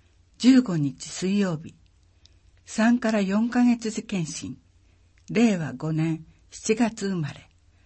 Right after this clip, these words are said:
午後、個別通知します。二十二日水曜日。九から十ヶ月児健診。令和五年一月生まれ。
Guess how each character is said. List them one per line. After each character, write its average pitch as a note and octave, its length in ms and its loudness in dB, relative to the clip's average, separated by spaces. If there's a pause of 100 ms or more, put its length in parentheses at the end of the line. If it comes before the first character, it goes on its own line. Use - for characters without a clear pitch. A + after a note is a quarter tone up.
(280)
午 G#3+ 200 0
後、 D#3 200 -2 (420)
個 - 140 -8
別 B3 300 2
通 A3+ 260 -2
知 - 80 -12
し - 160 -10
ま C#3 160 -6
す。 - 240 -18 (1500)
二 B3 200 8
十 F#3 240 0
二 D#3 300 0
日 - 340 -10 (160)
水 A3+ 320 -2
曜 A3 200 2
日。 - 220 -16 (1080)
九 B3+ 220 8
か E3+ 160 -6
ら B2+ 140 -8
十 E3 180 -6
ヶ G#3+ 220 -4
月 A3 260 -2
児 G3 100 -6
健 F#3+ 240 -2
診。 - 300 -8 (720)
令 A3+ 240 6
和 D3 180 -2
五 D#3 180 -6
年 E3 340 0 (280)
一 F#3 240 -4
月 A3 320 0
生 G#3 80 0
ま C#3+ 160 -2
れ。 - 160 -16